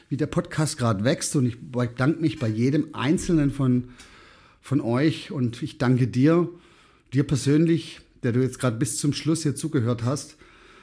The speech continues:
Ähm, und, ähm, es zeigt mir halt, dass mehr Menschen irgendwie sich, ähm, vielleicht auch jetzt mehr auf, ähm,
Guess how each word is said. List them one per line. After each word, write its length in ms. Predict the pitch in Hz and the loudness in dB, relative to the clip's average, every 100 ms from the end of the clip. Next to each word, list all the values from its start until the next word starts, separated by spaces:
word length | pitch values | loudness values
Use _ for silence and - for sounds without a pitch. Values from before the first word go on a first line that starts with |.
| - _ | -20 _
Ähm, 480 | 117 117 117 117 117 - - - | 0 2 4 2 0 -6 -16 -6
und, 400 | 123 120 117 117 | 0 0 0 2
ähm, 280 | 123 120 120 | 2 0 -2
es 180 | 120 - | -8 -6
zeigt 340 | 127 127 - | -2 -2 0
mir 120 | 147 | 0
halt, 180 | 123 123 | 0 0
dass 200 | 120 - | -4 -2
mehr 200 | 120 131 | 0 4
Menschen 440 | 127 127 131 156 | 4 4 2 0
irgendwie 360 | 120 120 123 113 | 0 0 0 -2
sich, 480 | 110 120 127 - - | -4 -2 -4 -6 -10
ähm, 420 | 117 110 107 101 - _ - - _ | -6 -4 -4 -6 -12 _ -18 -18 _
vielleicht 500 | - 120 113 117 - | -6 -4 -2 -4 -6
auch 360 | 110 123 - - _ _ _ _ _ _ _ - | -6 -6 -10 -20 _ _ _ _ _ _ _ -12
jetzt 260 | 110 - - | -10 -8 -6
mehr 320 | 104 110 113 - _ _ - | -4 -4 -6 -12 _ _ -10
auf, 460 | 98 110 110 - - | -4 -4 -6 -14 -12
ähm, 480 | 110 98 95 98 - | -8 -6 -4 -6 -8